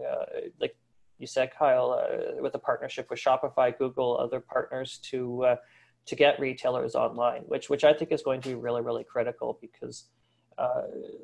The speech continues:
again, some consumers are not comfortable going into retail spaces, but also some are just preferring to shop online. Um, I love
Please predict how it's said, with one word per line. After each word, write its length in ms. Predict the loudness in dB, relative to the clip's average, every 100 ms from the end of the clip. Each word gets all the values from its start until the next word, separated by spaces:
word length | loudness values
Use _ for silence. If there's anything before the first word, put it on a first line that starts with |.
| -12 -8 0
again, 360 | 6 6 4
some 180 | 0 0
consumers 580 | 0 -8 -4 -2 -2 -4
are 140 | -4
not 400 | 2 4 4 2 -6 _ _ -4 -4
comfortable 340 | -4 -4 -4
going 260 | -2 -2 -4
into 180 | -8 -8 -8
retail 240 | -4 -6
spaces, 400 | -2 -2 -2 -2
but 120 | 4 6
also 180 | 6 2
some 240 | 4 4 4
are 80 | 0
just 120 | -2 -4
preferring 340 | 0 0 0
to 60 | -2
shop 260 | 2 2 2
online. 460 | -2 2 2 0 -4 -2 0
Um, 300 | 0 -4 -10 _ _ 4 6
I 40 | 8
love 120 | 6